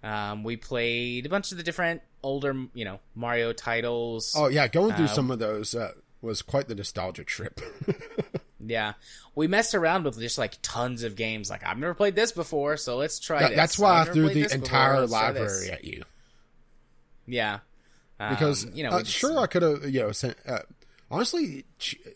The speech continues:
Speaker 2: changing out the memory card, uh, uh, size wouldn't have cha-, uh, saved that much. Because that, that was, like, the first thing I bought was I bought the memory card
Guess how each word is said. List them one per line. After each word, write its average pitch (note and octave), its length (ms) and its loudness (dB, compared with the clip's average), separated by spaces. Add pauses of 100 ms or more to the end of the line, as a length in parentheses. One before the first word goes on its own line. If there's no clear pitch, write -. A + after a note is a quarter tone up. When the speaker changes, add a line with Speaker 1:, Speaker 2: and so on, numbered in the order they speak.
(120)
Speaker 2:
changing D#3+ 260 -2
out D#3+ 100 -2
the B2 60 -6
memory A#2+ 360 -4
card, F#2+ 420 -6
uh, - 1000 -14
uh, G2+ 140 -4 (220)
size F#2+ 400 -2 (640)
wouldn't C3+ 240 2
have A2+ 80 -4
cha-, A2+ 340 -6
uh, - 100 -10
saved G#2+ 300 -6
that F#2+ 160 -6
much. - 420 -12 (560)
Because G#2 380 -4
that, B2+ 140 -2 (180)
that C3+ 160 0
was, C#3 100 0
like, C#3 160 0
the G#2 60 -12
first - 260 -4
thing A2+ 140 -4
I G2+ 60 -4
bought F#2 320 -6
was G#2 160 -8
I E2 140 -6 (380)
bought G#2 200 -6 (380)
the F#2+ 360 -10
memory G2 260 -10
card G#2 520 -6